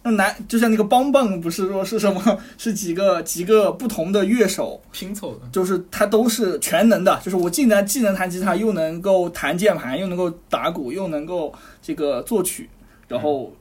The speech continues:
Speaker 1: 是选拔制组合成的，有男，男团式乐队吧。
Speaker 2: 嗯，
Speaker 1: 对。
Speaker 2: 我觉得乐队还是，
Speaker 1: 但我们也不好说这种方式是错的。
Speaker 2: 我，我不想说它是错的，但是我想说它是非常的，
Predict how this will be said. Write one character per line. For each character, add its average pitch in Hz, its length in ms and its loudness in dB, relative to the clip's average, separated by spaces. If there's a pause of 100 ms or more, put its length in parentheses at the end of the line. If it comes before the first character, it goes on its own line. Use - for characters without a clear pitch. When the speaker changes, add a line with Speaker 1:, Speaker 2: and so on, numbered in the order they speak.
(140)
Speaker 1:
是 165 460 -6
选 - 280 -4
拔 - 240 -4
制 233 380 -8
组 - 220 -12
合 269 180 -6
成 127 160 -8
的， 120 160 -8
有 131 120 -8
男， 160 280 -6
男 180 220 -2
团 143 220 -6
式 160 200 -6
乐 147 140 -2
队 120 140 -10
吧。 113 160 -18 (160)
Speaker 2:
嗯， 101 200 -14 (260)
Speaker 1:
对。 - 160 -18 (280)
Speaker 2:
我 101 100 -16
觉 98 80 -16
得 131 160 -12
乐 196 140 -8
队 160 120 -8
还 120 140 -10
是， 123 320 -10 (260)
Speaker 1:
但 359 140 2
我 185 80 0
们 240 120 2
也 392 60 -2
不 220 140 2
好 151 140 -4
说 202 180 -6
这 202 100 -6
种 - 200 -6
方 220 200 -4
式 226 120 -4
是 202 80 -10
错 - 320 -8
的。 - 60 -20 (460)
Speaker 2:
我， 110 80 -20 (280)
我 120 140 -12 (280)
不 175 100 -8
想 127 160 -6
说 156 140 -6
它 160 60 -4
是 165 60 -6
错 165 220 -6
的， - 140 -12 (340)
但 170 100 -14
是 156 60 -10
我 131 120 -6
想 107 200 -10
说 131 160 -12
它 131 200 -14
是 143 40 -16
非 160 220 -8
常 117 240 -12
的， 117 260 -8